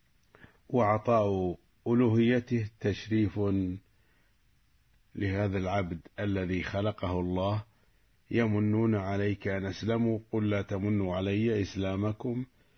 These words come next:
بل الله يمن عليكم أن هداكم للإيمان إن كنتم صادقين".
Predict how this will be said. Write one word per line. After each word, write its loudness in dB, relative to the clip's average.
بل 4
الله 4
يمن 4
عليكم 2
أن 2
هداكم 2
للإيمان 2
إن 0
كنتم -2
صادقين". -4